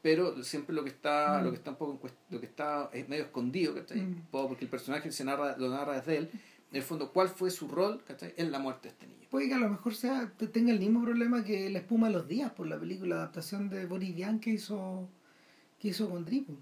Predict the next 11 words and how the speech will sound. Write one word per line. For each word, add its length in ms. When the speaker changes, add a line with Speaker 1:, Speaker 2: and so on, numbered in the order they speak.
Speaker 2:
Que 100
es 60
su 120
última 380
película 840
hecha 240
a 40
todo 220
chancho, 400
digamos. 260
Speaker 1:
Ya. 160